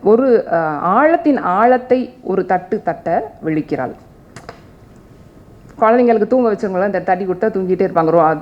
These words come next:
தூங்குனதுக்கப்புறம் ரொம்ப தட்டினீங்கன்னா முழிச்சிருவாங்க. So அந்த ஆழத்துக்கு ப-, அந்த ஜென் தத்துவம் இதுல, ஏ,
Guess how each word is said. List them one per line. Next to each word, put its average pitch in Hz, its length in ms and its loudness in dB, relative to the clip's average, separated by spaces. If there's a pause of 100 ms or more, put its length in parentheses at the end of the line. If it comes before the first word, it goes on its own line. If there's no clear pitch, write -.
தூங்குனதுக்கப்புறம் 330 600 2
ரொம்ப 277 240 2
தட்டினீங்கன்னா 226 460 0 (100)
முழிச்சிருவாங்க. 165 600 -4
So 196 160 -4
அந்த 175 160 -2
ஆழத்துக்கு 233 440 -2
ப-, - 140 -10
அந்த 208 680 0
ஜென் 254 240 0
தத்துவம் 220 540 0
இதுல, 160 420 -2 (200)
ஏ, 170 180 -6